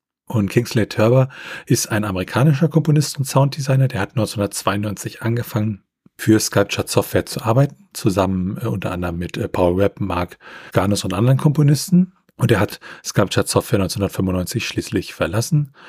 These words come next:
und hat sich mittlerweile aus der Videospielbranche ja zurückgezogen. Mark Ganis ist ein ebenfalls amerikanischer Komponist und der ist mittlerweile sehr bekannt für seine Arbeit an den Call of Duty Spielen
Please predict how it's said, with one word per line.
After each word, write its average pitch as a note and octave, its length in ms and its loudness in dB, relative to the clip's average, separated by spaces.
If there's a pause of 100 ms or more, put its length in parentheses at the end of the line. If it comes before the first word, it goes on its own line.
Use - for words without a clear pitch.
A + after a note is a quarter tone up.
(220)
und F2+ 140 0
hat G#2 100 2
sich - 200 0
mittlerweile F#2+ 560 4
aus F2+ 200 -2
der F2 240 -2
Videospielbranche F#2+ 880 -2
ja E2 300 -2
zurückgezogen. - 800 -4 (240)
Mark F#2 340 0
Ganis E3 420 2
ist - 260 -6
ein G2+ 340 -4 (280)
ebenfalls F3 360 4
amerikanischer D3+ 540 2
Komponist D#3+ 720 2
und A2+ 280 2
der A#2+ 120 4
ist - 320 -4
mittlerweile G#2+ 560 0
sehr G#2 160 0
bekannt A2 360 -2
für G#2+ 200 -2
seine G2+ 260 -4
Arbeit G#2 320 -2
an G2 80 -4
den F#2 140 -6
Call G2+ 180 -2
of - 80 -6
Duty D3 340 2
Spielen D3 540 2